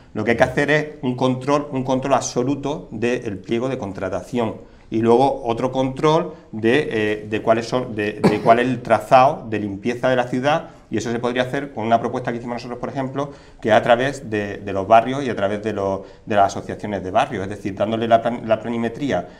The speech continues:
a lo-, a los presidentes de las juntas de distrito, ellos pueden controlar en sus propios barrios si, eh, se están cumpliendo o no las condiciones de los pliegos de contrato,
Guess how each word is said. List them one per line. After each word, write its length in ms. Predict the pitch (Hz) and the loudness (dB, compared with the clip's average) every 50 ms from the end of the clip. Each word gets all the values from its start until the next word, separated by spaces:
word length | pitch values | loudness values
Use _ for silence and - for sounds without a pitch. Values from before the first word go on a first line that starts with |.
| - - _ | -20 -14 _
a 140 | - 98 104 101 | 0 0 0 2
lo-, 340 | 101 98 98 98 - - | 0 0 0 -2 -2 -2
a 60 | 107 101 | -2 -2
los 100 | 95 - | -2 -4
presidentes 560 | - 98 - - 104 110 110 110 - 113 113 | -8 -10 -8 -6 -6 -6 -6 -6 -6 -6 -4
de 80 | 117 | 0
las 220 | 113 117 113 110 - | 2 2 2 2 2
juntas 320 | - 120 113 123 117 117 | -2 -6 -6 -6 -6 -6
de 60 | 117 | -6
distrito, 560 | 117 113 - - 156 151 151 117 95 - - - - | -8 -8 -6 -6 -8 -6 -6 -6 -8 -8 -10 -10 -8
ellos 220 | 113 104 107 113 | -8 -6 -6 -4
pueden 220 | - 123 120 120 120 | -2 -2 -4 -2 -2
controlar 480 | 123 120 110 - 117 131 139 135 120 | -4 -6 -4 -4 0 2 2 2 2
en 80 | 104 95 | 0 -4
sus 140 | - 113 - | -12 -10 -8
propios 280 | - 107 - 117 120 | -8 -6 -4 -4 0
barrios 380 | 127 139 147 139 135 151 160 - - - - - - - - - _ | 2 2 2 2 0 -4 -6 -6 -8 -14 -20 -20 -20 -20 -20 -20 _
si, 440 | - - - - 147 156 151 151 - 127 | -16 -10 0 2 4 4 4 2 0 0
eh, 140 | 110 107 | 0 0
se 120 | 107 - 107 | 0 0 -2
están 300 | - - 120 123 120 113 | 2 6 6 6 6 4
cumpliendo 580 | 123 123 117 113 123 139 147 139 123 110 98 | 2 0 0 0 0 0 0 0 0 -2 -4
o 100 | 95 98 101 | -4 -4 -2
no 160 | 123 135 147 | 0 0 0
las 100 | 143 127 | 0 -2
condiciones 540 | - - 110 104 98 95 95 - 113 117 113 | -4 -4 -6 -4 -6 -6 -6 -4 -4 -2 -2
de 80 | 117 | -2
los 80 | 113 107 | -2 -4
pliegos 280 | - - 123 117 117 117 | -4 -4 -4 -4 -2 -2
de 120 | 123 117 | -4 -4
contrato, 560 | 123 123 127 - 147 139 139 - 156 170 - | -6 -6 -4 -2 -2 -2 -2 -2 -6 -8 -8